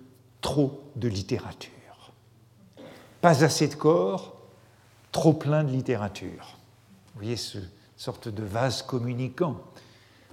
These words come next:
du corps et de la littérature, qui me fait dire que, pour lui, cette vie,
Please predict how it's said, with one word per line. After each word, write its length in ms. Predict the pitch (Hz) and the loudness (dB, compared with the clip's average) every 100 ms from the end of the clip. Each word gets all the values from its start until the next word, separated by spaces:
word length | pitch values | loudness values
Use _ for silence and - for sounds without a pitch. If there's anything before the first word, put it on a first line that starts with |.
| - - | -20 -4
du 160 | 113 139 | 0 2
corps 400 | - 175 180 147 | 6 6 6 4
et 80 | |
de 80 | 131 | 4
la 80 | 131 | 2
littérature, 800 | 123 117 120 104 95 107 92 90 - _ - - - - | 0 -2 -2 -2 -6 -8 -10 -12 -18 _ -20 -20 -20 -6
qui 140 | 135 | -2
me 120 | 127 123 | 0 -2
fait 180 | 123 | -2
dire 240 | 113 151 - | 2 0 2
que, 220 | 120 113 - - - _ _ _ - | -2 -2 -6 -20 -20 _ _ _ -8
pour 180 | 110 | -4
lui, 380 | 117 156 143 107 - - - - - - _ _ - 98 98 | 2 4 2 0 -10 -14 -14 -16 -20 -20 _ _ -20 -18 -14
cette 260 | - 120 95 | -4 -4 0
vie, 300 | 127 139 | 0 0